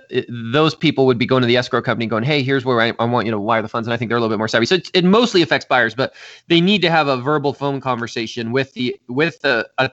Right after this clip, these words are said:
trusted person on a trusted line before they ever wire money, or bad, bad things can happen. So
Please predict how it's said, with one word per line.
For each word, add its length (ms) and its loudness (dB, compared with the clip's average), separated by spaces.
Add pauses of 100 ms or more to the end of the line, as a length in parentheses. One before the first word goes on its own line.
trusted 760 -2
person 580 -2
on 200 -2
a 40 -4
trusted 480 -4
line 460 0
before 320 -4
they 140 2
ever 180 2
wire 240 2
money, 380 -4
or 260 -2
bad, 420 -2
bad 220 0
things 180 -8
can 120 -12
happen. 320 -8
So 240 -4